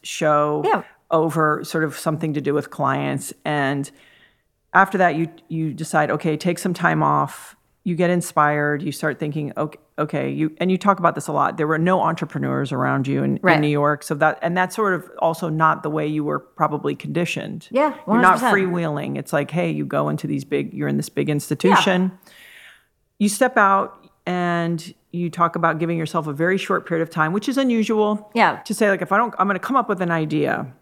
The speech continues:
Speaker 1: And you're looking for a class. It's a pain in the butt. It takes a lot of hours.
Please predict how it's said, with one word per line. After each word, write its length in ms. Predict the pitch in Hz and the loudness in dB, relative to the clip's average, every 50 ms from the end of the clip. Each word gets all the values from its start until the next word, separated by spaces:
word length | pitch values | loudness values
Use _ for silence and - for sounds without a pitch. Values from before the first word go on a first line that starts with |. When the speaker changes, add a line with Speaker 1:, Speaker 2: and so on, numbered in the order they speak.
| _ _ _ _ _ _ _ _ _ _ _ _ _ _ _ - | _ _ _ _ _ _ _ _ _ _ _ _ _ _ _ 0
Speaker 1:
And 680 | 170 170 170 170 165 170 165 165 165 165 151 - - - _ _ _ _ _ _ _ _ _ _ _ _ _ _ _ _ _ _ _ _ _ | 2 4 4 4 4 2 2 2 0 0 -2 -4 -8 -14 _ _ _ _ _ _ _ _ _ _ _ _ _ _ _ _ _ _ _ _ _
you're 200 | - 170 156 147 | -2 0 0 2
looking 280 | 160 165 160 - 175 170 | 2 2 2 0 -2 0
for 140 | - 185 180 | 2 2 2
a 60 | 175 | 2
class. 640 | - - 185 185 180 175 175 165 170 - - - - - - | 0 2 2 4 4 4 2 0 -2 -6 -10 -14 -14 -12 -12
It's 140 | 156 - | -10 -10
a 40 | 147 | -12
pain 240 | - - 160 165 165 | -8 -6 -4 -2 0
in 80 | 165 165 | 0 0
the 60 | 156 | 0
butt. 400 | 143 170 165 165 160 165 - - | 2 2 4 4 2 0 -2 -6
It 80 | 156 | -8
takes 260 | - - 160 151 - - | -6 -6 -6 -6 -4 -2
a 40 | |
lot 180 | 170 156 160 160 | 0 2 2 2
of 100 | 156 151 | 2 2
hours. 680 | 156 151 151 151 147 151 151 151 151 147 147 - - | 2 2 2 2 2 0 0 0 -2 -2 -6 -10 -16